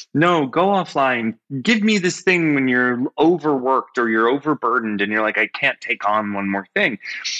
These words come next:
And I encourage everyone that it's in, again, listening to your employees, understanding what's important to them. That's why I encourage everyone who's listening to support each other, to reach out for help.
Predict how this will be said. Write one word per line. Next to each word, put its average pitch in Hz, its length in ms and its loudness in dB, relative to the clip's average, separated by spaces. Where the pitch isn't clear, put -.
And 156 240 0
I 156 100 2
encourage 165 420 2
everyone 180 360 2
that 131 100 4
it's 123 220 -2
in, 180 420 2
again, 143 500 0
listening 156 380 0
to 147 140 -2
your 135 100 4
employees, 101 640 0
understanding 147 680 2
what's 120 160 -4
important 107 420 -2
to 101 60 0
them. 95 320 2
That's 156 220 -2
why 170 80 0
I 160 40 0
encourage 139 440 0
everyone 135 340 -2
who's 120 140 -4
listening 123 320 0
to - 140 -2
support - 360 0
each 123 140 -2
other, 117 300 2
to - 100 -4
reach 143 220 2
out 135 140 0
for 135 120 -2
help. 113 340 2